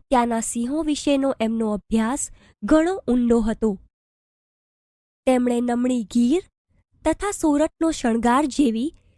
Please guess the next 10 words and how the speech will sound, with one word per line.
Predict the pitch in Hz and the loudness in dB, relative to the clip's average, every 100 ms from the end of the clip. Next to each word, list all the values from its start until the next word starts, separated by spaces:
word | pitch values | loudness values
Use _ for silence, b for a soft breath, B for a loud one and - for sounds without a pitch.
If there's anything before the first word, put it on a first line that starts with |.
| _ - | _ 2
લેખમાળાઓ | 285 349 - 294 277 269 277 | 4 2 0 0 2 0 0
પણ | - 359 - | 0 0 0
આપી | 247 - 226 | -2 -2 -2
હતી. | 214 - 220 190 _ _ _ _ _ _ - | -2 -4 -4 -6 _ _ _ _ _ _ 0
બાળ | 220 214 | 0 0
દોસ્તો, | 202 208 - - 226 - _ _ _ _ | 0 -2 0 -2 -2 -4 _ _ _ _
સિંહની | - - 349 370 427 | -4 2 2 4 2
દોસ્તી | 392 247 220 - 247 233 - - - - - - | 2 0 -2 -4 -2 -2 -4 -16 -20 -20 -8 2
એ | 240 | 2
સિંહ | - 262 277 339 | 4 2 2 0